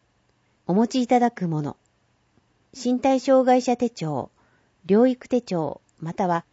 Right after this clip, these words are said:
精神障害者保健福祉手帳、運転する方の免許証、車検証のコピー、平成三十年度軽自動車税納税通知書、構造による減免については、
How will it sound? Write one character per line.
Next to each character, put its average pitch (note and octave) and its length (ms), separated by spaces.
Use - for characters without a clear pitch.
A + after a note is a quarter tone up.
精 B3+ 260
神 C4+ 220
障 B3+ 240
害 B3 160
者 A#3+ 200
保 G3+ 160
健 B3 260
福 G#3 180
祉 - 160
手 A#3 120
帳、 D3 420
運 A#3+ 180
転 C4+ 280
す C4 120
る C4 120
方 A#3+ 260
の G3 140
免 F#3 260
許 G#3 140
証、 C3+ 440
車 - 180
検 A#3+ 300
証 A#3 180
の A3+ 120
コ A#3 160
ピ C3+ 420
ー、 - 20
平 B3 180
成 C4 200
三 B3 260
十 A#3+ 180
年 F#3 260
度 D3 320
軽 A#3 180
自 A#3 180
動 A#3+ 180
車 G#3+ 180
税 D#3 340
納 F#3 220
税 A#3 220
通 A3 220
知 - 100
書、 - 340
構 B3+ 240
造 C4 180
に B3+ 120
よ B3 80
る G#3 100
減 F#3+ 240
免 F#3 160
に F#3 120
つ - 140
い F#3 80
て D3+ 140
は、 D3 200